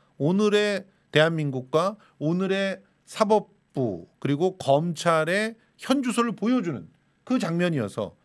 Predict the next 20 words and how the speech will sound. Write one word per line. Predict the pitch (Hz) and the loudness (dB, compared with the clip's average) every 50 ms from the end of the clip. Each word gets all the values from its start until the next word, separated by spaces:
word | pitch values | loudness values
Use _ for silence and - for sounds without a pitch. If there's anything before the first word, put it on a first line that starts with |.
| _ _ _ _ | _ _ _ _
자, | - - 135 | 0 0 0
한쪽은 | 123 175 196 196 208 190 180 214 233 240 233 - _ _ _ _ _ _ _ _ _ _ _ _ _ _ _ _ _ _ - | 2 0 -2 0 0 0 0 -2 -4 -6 -8 -14 _ _ _ _ _ _ _ _ _ _ _ _ _ _ _ _ _ _ 2
또 | 226 233 | 4 6
하나의 | 233 233 233 220 220 220 | 6 6 6 4 4 6
가족, | 208 202 185 208 196 - | 6 4 4 4 0 -2
사법가족에 | - - 214 208 214 208 - 202 196 180 185 170 175 | -2 0 2 2 2 4 4 4 4 4 2 2 2
의해서 | 180 175 175 170 151 180 175 | 2 4 2 2 2 0 0
비호를 | 180 - 190 202 202 190 190 175 | 0 2 4 4 6 6 4 4
받는 | 180 175 170 170 160 147 | 2 2 0 0 -2 -2
분, | 160 165 170 170 170 _ _ _ _ _ _ _ _ _ _ _ _ _ _ _ _ - | -4 -4 -6 -10 -14 _ _ _ _ _ _ _ _ _ _ _ _ _ _ _ _ -14
특히나 | - - - - 220 220 208 202 202 190 190 _ _ _ _ _ _ - | -14 -8 -4 -2 0 2 2 2 2 0 -4 _ _ _ _ _ _ 2
언론의 | 139 165 190 220 220 226 226 220 220 214 214 | 4 4 4 6 4 4 4 4 2 0 -2
총애를 | - - - 269 311 320 294 269 247 | -4 -2 0 2 2 4 4 4 6
받고 | 226 202 - 208 190 | 4 4 2 2 -2
계시는 | 185 180 - 185 180 175 165 | -2 0 0 0 -2 -2 -2
분, | 151 156 147 156 180 190 - _ _ _ - | 0 -2 -2 -2 -4 -8 -14 _ _ _ 0
이런 | 196 208 226 214 196 | 2 4 4 4 2
분은 | 208 220 240 254 254 - _ _ _ - | -2 -4 -4 -6 -8 -12 _ _ _ -4
이런 | 165 180 208 226 220 | 0 0 0 0 0
식으로 | - 208 190 170 170 156 151 156 175 202 226 | -4 -6 -6 -6 -4 -4 -4 -6 -8 -10 -12